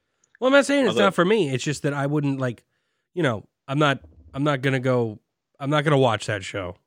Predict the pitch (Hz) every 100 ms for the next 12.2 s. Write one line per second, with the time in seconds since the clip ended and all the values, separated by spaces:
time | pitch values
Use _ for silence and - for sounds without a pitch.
0 | _ - 123 127 127 127 127 117 117 110
1 | 110 - 110 104 92 - - _ - 147
2 | 151 151 135 127 123 120 135 123 123 120
3 | 104 123 120 113 113 104 101 - _ _
4 | _ _ _ 123 113 104 - - 110 101
5 | - - 117 101 - _ _ _ - -
6 | _ 143 135 123 117 117 _ _ _ _
7 | 139 120 127 120 117 107 110 113 117 117
8 | 117 120 117 117 117 104 120 113 - 127
9 | 113 104 117 _ - 120 123 113 113 117
10 | 107 - _ _ _ 135 123 117 113 -
11 | - _ _ - 113 117 120 202 - -
12 | 160